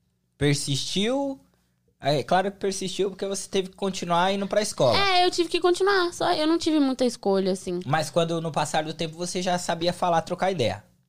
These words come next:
Speaker 1: Tipo,
Speaker 2: Nada.
Speaker 1: quanto tempo demorou pra você f-, falar
Speaker 2: Eu
Speaker 1: com as
Speaker 2: cheguei, eu
Speaker 1: pessoas?
Speaker 2: comecei a escola em fevereiro e aqui as esco-, a escola acaba em junho.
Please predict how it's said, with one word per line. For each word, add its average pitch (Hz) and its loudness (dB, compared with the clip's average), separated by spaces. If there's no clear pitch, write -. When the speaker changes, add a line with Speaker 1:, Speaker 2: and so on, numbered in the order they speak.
Speaker 1:
Tipo, 226 2
Speaker 2:
Nada. 214 2
Speaker 1:
quanto 208 2
tempo 185 -2
demorou 156 0
pra 139 0
você 127 -2
f-, - -14
falar 131 2
Speaker 2:
Eu 277 4
Speaker 1:
com 330 0
as - 2
Speaker 2:
cheguei, - 0
eu 277 4
Speaker 1:
pessoas? - -4
Speaker 2:
comecei 294 0
a 285 0
escola 254 2
em 226 -4
fevereiro 240 2
e 220 -2
aqui 214 -2
as 220 2
esco-, - -10
a 214 2
escola 220 0
acaba 214 -2
em 233 -2
junho. 208 -2